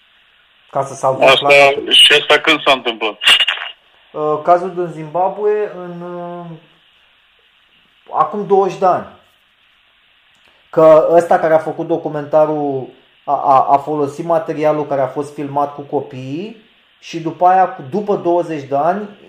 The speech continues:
Speaker 1: e, i-a contactat pe toți și i-a mai intervievat odată. Acum bătrâni.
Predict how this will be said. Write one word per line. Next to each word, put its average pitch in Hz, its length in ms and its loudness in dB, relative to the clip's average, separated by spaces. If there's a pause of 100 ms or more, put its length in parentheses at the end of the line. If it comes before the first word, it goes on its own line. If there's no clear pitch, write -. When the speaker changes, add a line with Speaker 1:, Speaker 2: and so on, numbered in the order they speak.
Speaker 1:
e, 156 400 -6
i-a 156 140 2
contactat 160 560 -2
pe 180 100 -4 (120)
toți 202 380 -2 (440)
și 170 480 -6
i-a 170 100 4
mai 170 180 -2
intervievat 170 680 -2
odată. 160 360 -4 (960)
Acum 147 420 0
bătrâni. 151 520 -6